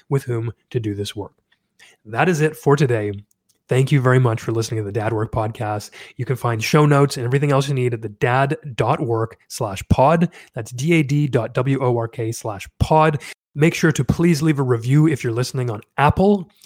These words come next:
If you're listening on Spotify, hit that follow button. If you're listening anywhere else, make sure you're following, leave a review where available, and please share this. If this was impactful for you, would you share this to your Facebook friends, to your Instagram? Would you let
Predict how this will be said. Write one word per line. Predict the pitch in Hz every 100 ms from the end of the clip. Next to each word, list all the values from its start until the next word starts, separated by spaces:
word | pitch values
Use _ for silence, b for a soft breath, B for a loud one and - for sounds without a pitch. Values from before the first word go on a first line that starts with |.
| -
If | 117
you're | 117
listening | 120 131 120
on | 110
Spotify, | - 127 139 - 135 131
hit | 120 131
that | - 110
follow | - - 165 175
button. | 160 165 165
If | 147
you're | -
listening | 139 143 135
anywhere | 175 196 170
else, | 139 139 - B B -
make | 131
sure | - 117
you're |
following, | 110 139 135 143 139
leave | 127 160 147
a |
review | 127 120 127 127
where | 117 117
available, | 117 120 127 127 127 127
and | 120
please | - 190 214 208
share | - - 120
this. | 107 - -
If | 123 -
this | 151 -
was | 143
impactful | 123 113 117 120 - 120
for | -
you, | 117 120 120 B B B
would | 135 175
you | 208
share | - 160
this | 160 156
to | -
your | 147
Facebook | 139 139 139 143 131
friends, | 131 127 127 127 - -
to | 131
your | 131
Instagram? | 123 - 120 120 120 120 123 B B -
Would | 139
you | 160
let | 135 135